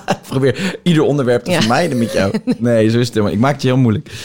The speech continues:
Speaker 1: Nee, waar ik wel, eh, benieuwd naar ben, is, eh, ik moest ineens denken. Jij, ehm, eigenlijk zeg je dat je in deze relatie krijg je een soort leermomentje, toch? Dat je,
Speaker 2: Zeker.
Speaker 1: dat je denkt, Nou, ik heb misschien wat snel, eh, in mijn aannames. Of ik dacht dat ik zo en zo in de wedstrijd stond, maar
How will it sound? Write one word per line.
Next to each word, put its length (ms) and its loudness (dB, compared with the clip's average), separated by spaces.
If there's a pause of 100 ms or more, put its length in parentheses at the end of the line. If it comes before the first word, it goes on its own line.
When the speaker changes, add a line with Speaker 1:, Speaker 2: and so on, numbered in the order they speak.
(280)
Speaker 1:
Nee, 160 2
waar 120 2
ik 100 0
wel, 260 4
eh, 80 2
benieuwd 200 2
naar 100 0
ben, 200 2
is, 200 -2
eh, 100 0
ik 160 -2
moest 220 -4
ineens 220 0
denken. 280 0
Jij, 380 4
ehm, 160 2 (1080)
eigenlijk 340 0
zeg 100 -2
je 80 0
dat 160 0
je 100 0
in 120 2
deze 220 2
relatie 380 2
krijg 200 0
je 60 2
een 100 2
soort 180 0 (160)
leermomentje, 760 4
toch? 180 -2
Dat 160 -4
je, 80 -2
Speaker 2:
Zeker. 360 2
Speaker 1:
dat 100 -2
je 60 0
denkt, 160 0
Nou, 180 0
ik 60 -6
heb 240 -8
misschien 340 -6
wat 100 -8
snel, 440 -4
eh, 160 -6
in 140 -4
mijn 140 0
aannames. 420 2
Of 200 -8
ik 160 -8
dacht 200 -2
dat 140 -4
ik 80 -6
zo 160 -4
en 100 -2
zo 140 0
in 60 2
de 60 2
wedstrijd 360 -2
stond, 200 -6
maar 220 0